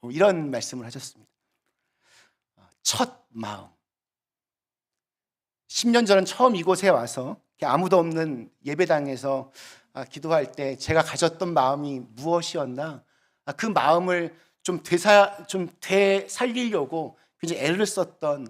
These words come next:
아, 일주일이었습니다. 어, 여러 가지 우리 주위에 참 원망스러운 일들이 있고 또 억울한 일도 있고 또 참 가슴 아픈 일도 있지만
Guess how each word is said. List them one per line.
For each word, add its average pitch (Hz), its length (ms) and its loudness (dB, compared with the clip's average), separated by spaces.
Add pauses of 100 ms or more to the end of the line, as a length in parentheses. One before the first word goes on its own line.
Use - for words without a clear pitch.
아, 127 140 -14
일주일이었습니다. 135 880 -10 (1900)
어, 120 100 -20
여러 135 180 0
가지 202 300 4
우리 175 260 -2
주위에 151 760 -6 (640)
참 190 240 -8
원망스러운 190 640 2
일들이 160 340 -4
있고 - 440 -10 (440)
또 151 380 -6 (220)
억울한 180 480 4
일도 160 300 0
있고 135 440 -10 (240)
또 165 120 -8
참 185 180 -8
가슴 185 320 -2
아픈 196 340 -2 (100)
일도 170 360 4
있지만 123 580 -8